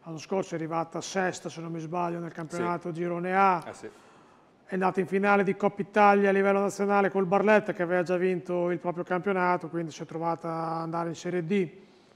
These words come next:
Speaker 1: Non so quanto voluta e quanto cercata da parte del Salso Maggiore. Il Forlì sulla carta non può essere una squadra da rimanere in Serie D,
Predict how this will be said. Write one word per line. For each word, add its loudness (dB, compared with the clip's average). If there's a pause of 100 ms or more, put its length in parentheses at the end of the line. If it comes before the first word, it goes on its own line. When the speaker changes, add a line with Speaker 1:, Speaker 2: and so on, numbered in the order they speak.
(140)
Speaker 1:
Non -16
so 0
quanto 0
voluta 0
e -6
quanto -2
cercata 0
da 0
parte -2
del -10
Salso -4
Maggiore. -2 (400)
Il -4
Forlì 4
sulla -8
carta 0
non -12
può -6
essere -8
una -12
squadra -10
da -12
rimanere -10
in -10
Serie -8
D, -6